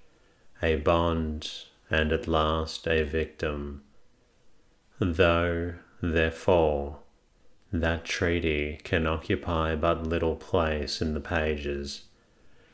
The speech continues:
which deal with her vivid life, a life lived after the signing of the document, and after its most noisy consequences had disappeared.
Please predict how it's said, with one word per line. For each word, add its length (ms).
which 340
deal 300
with 200
her 240
vivid 400
life, 680
a 160
life 500
lived 680
after 400
the 160
signing 600
of 160
the 80
document, 880
and 280
after 580
its 240
most 600
noisy 540
consequences 1300
had 240
disappeared. 880